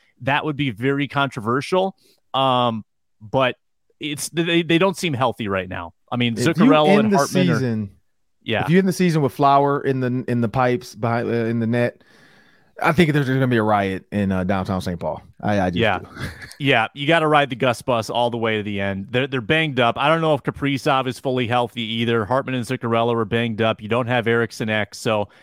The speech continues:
Speaker 1: that, that's another team that, again, you can use the injury excuse, but they can win.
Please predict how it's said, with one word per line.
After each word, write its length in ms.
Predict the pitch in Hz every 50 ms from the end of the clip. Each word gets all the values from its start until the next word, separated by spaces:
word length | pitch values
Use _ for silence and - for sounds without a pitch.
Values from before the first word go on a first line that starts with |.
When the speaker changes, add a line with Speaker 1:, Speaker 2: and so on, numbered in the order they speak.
| _ _ _ -
Speaker 1:
that, 160 | 117 131 156
that's 220 | 139 147 170 - -
another 280 | 175 190 180 170 156
team 300 | 139 - 151 135 131 131
that, 100 | 131 123
again, 440 | 123 110 110 147 139 120 107 107 98 - _ _
you 140 | - 123 113
can 140 | _ 135
use 160 | 147 165 160 -
the 80 | 175
injury 400 | - 156 175 160 127 135 131 123
excuse, 500 | 113 104 - - _ 117 110 110 110 -
but 300 | - - 120 113 107 - _ _ _ _ _ _ _ _ _ _ -
they 180 | 98 127 151 180
can 400 | - - 165 190 185 190 190 196
win. 380 | 196 196 190 165 120 95 82